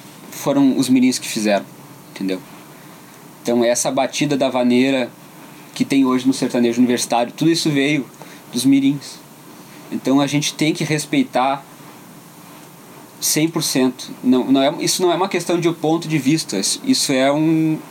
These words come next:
um fato, entendeu? Assim como a água é líquida, os mirins são responsáveis pela sonoridade da música gaúcha e pela sonoridade do sertanejo hoje, tá?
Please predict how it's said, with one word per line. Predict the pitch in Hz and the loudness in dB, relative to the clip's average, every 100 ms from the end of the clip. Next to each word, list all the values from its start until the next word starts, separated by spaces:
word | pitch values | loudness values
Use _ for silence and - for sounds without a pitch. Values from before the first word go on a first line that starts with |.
| - - | -20 -10
um | - | -6
fato, | 151 - 185 220 - - - - - | -4 -2 -4 -6 -18 -20 -20 -20 -16
entendeu? | - 110 107 120 131 | -6 -2 0 0 -2
Assim | - - | -2 -2
como | 139 143 | 0 0
a | 139 | 0
água | 143 156 | 0 0
é | |
líquida, | 151 139 165 165 185 - - - - | 2 0 0 -4 -4 -6 -20 -20 -6
os | 135 | 0
mirins | 143 139 160 170 | 2 4 2 2
são | 165 | 2
responsáveis | 165 160 151 156 143 147 147 - - - - - - - - - - | 0 -2 -2 0 0 -4 -8 -18 -20 -20 -20 -20 -20 -20 -20 -16 -4
pela | 143 139 | 0 2
sonoridade | 147 143 143 135 127 131 | 2 2 2 0 -2 0
da | 135 | 2
música | 135 - | 2 2
gaúcha | 131 123 127 139 160 | 0 4 2 2 0
e | 147 | 0
pela | 151 160 151 | 0 0 0
sonoridade | 151 156 151 139 139 | 2 0 2 2 0
do | |
sertanejo | - 165 151 143 139 147 | -2 -4 0 2 2 2
hoje, | 131 117 104 - - - - - - - 349 - | 0 0 -4 -10 -16 -20 -20 -20 -20 -20 -20 -10
tá? | - 90 | -4 -4